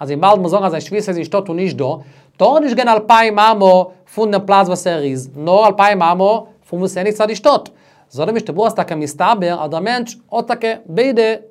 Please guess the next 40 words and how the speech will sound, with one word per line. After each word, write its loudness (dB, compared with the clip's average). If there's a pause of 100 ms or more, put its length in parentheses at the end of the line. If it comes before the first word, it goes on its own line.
(240)
אפשרויות 0
שטען -6
פאר -8
אים. -12 (420)
ער 0
קען 4
מחליט 2
זיין, 0 (200)
אז -10
ער -4
איז -4
אחד -2
מיט 0
בני -2
העיר. 2 (380)
און -14
ער -2
קען -6
גיין -2
אין -10
שטאט -4
און -8
גיין 0
ארום 2
די -6
שטאט -4
אלפיים -2
אמו -2
לכל -4
רוח. -6 (340)
אבער -4 (120)
ער 0
קען -6
דא 0
ווייטער 2
און 0
פון -10
דא 6
אלפיים 2
אמו, 4